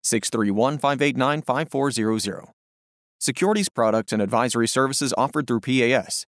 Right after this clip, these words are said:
member finra, S I P C. Financial representative of the Guardian Life Insurance Company of America,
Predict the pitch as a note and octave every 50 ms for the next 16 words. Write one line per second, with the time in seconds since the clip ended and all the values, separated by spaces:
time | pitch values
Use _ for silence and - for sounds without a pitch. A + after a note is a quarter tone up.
0 | _ - A#2+ C3+ C3+ B2 C3+ B2+ - - B2+ C3 C#3 D3+ D#3 D3 - _ - A#2+
1 | - - A#2+ A2+ A2+ - - G#2 G2 - - F#2+ - - - _ _ _ _ _
2 | _ _ - C3 B2+ B2 A#2 G#2+ - A2+ G#2+ G#2 F#2+ A2 G2 F#2+ C#3 E3+ D3 G#2
3 | - F#2+ G2+ - A#2+ A2+ A#2+ A2+ G#2 C3 B2+ F3 F3 E3 D3 B2 A#2 B2 B2 -
4 | A2 G2+ - G#2+ F#2+ F#2 - - - G2 F#2+ - G2 G2 G2 - G#2+ A2 G#2 G2
5 | - - - F2 -